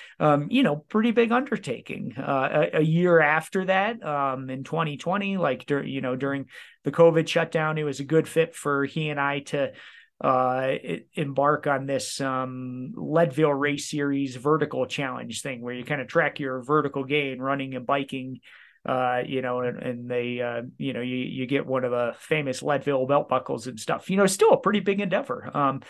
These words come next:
the year after that, a good fit for him was, was to do the fifty mile running race at Leadville. And that's,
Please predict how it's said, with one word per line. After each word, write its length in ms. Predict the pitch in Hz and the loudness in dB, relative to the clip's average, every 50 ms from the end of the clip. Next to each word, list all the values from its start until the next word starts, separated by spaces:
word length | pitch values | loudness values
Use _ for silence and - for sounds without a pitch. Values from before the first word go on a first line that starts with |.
| - - - - - - _ - | -18 -18 -20 -20 -20 -20 _ 2
the 100 | 160 165 | 2 6
year 260 | 170 170 170 170 170 | 8 10 10 10 10
after 460 | 170 170 202 240 233 - - 190 165 | 10 8 6 4 2 0 0 0 0
that, 320 | 151 139 127 139 180 190 | 2 2 2 2 2 2
a 60 | 180 160 | 0 0
good 280 | - 151 156 151 156 | 0 0 -2 -2 -2
fit 260 | - - 165 165 165 | 2 2 4 4 4
for 140 | - 160 160 | 2 0 0
him 220 | 139 156 156 151 156 | 2 0 0 0 0
was, 340 | 156 156 156 143 - - - | 0 0 -2 -2 -6 -6 0
was 300 | 165 156 151 143 - - | 2 2 2 2 0 -2
to 120 | - 151 | -4 -2
do 260 | 143 160 160 160 160 | 0 2 2 2 4
the 100 | 147 151 | 2 2
fifty 380 | 147 - 180 175 175 - 185 170 | 0 0 -2 -2 -2 -2 0 2
mile 320 | 170 180 214 240 214 156 | 2 2 2 2 2 0
running 320 | 139 123 127 123 127 120 123 | 0 -2 -4 -4 -4 -6 -6
race 280 | 123 120 117 110 - | -4 -6 -6 -6 -6
at 140 | - - - | -6 -4 -2
Leadville. 320 | 127 123 117 113 123 120 127 | -2 -2 -2 -2 -2 -4 0
And 100 | 147 175 | 2 2
that's, 300 | - 220 - - - | 2 2 0 -4 -10